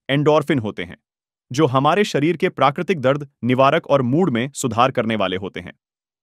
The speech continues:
शनि हमारे सौर मंडल का एकमात्र ग्रह है जो पानी में तैर सकता है। हालांकि शनि हमारे सौर मंडल का दूसरा सबसे बड़ा ग्रह है, लेकिन यह सबसे हल्का भी है। शनि पानी में तैर सकता है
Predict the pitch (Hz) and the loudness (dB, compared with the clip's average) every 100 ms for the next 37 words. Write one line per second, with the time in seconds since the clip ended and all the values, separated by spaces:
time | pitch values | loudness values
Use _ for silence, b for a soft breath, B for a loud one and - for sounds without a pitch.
0 | _ _ _ _ _ _ _ _ _ _ | _ _ _ _ _ _ _ _ _ _
1 | _ - 151 175 202 151 143 170 - 139 | _ -2 0 2 2 0 0 -2 0 2
2 | 156 160 139 147 139 - 131 135 139 139 | 4 2 0 0 0 0 -2 0 -2 -2
3 | 127 117 143 143 101 - _ - 143 - | -2 -2 0 0 -4 -6 _ -4 -4 -2
4 | 101 127 120 - 90 - - 78 - _ | -2 0 -2 -4 -6 -8 -10 -10 -10 _
5 | _ _ _ _ _ _ _ _ _ 139 | _ _ _ _ _ _ _ _ _ 0
6 | 175 214 - 185 185 160 156 170 - 143 | 0 -2 -2 0 0 0 0 -2 0 0
7 | 165 143 147 151 160 117 131 151 151 - | 2 0 -2 -2 -2 -2 -2 -2 -2 -2
8 | 107 160 120 123 120 110 139 117 123 _ | -2 0 2 2 2 0 0 -2 -6 _
9 | _ _ - 139 170 160 160 147 135 165 | _ _ -2 0 0 -2 0 -2 -2 -4
10 | - 104 110 147 160 113 - _ _ _ | -2 -2 2 2 0 -4 -10 _ _ _
11 | _ _ _ _ _ _ _ - 160 214 | _ _ _ _ _ _ _ -2 2 2
12 | 214 135 165 180 - 131 139 - - 165 | 2 0 0 -2 0 2 2 -2 0 0
13 | 110 | 0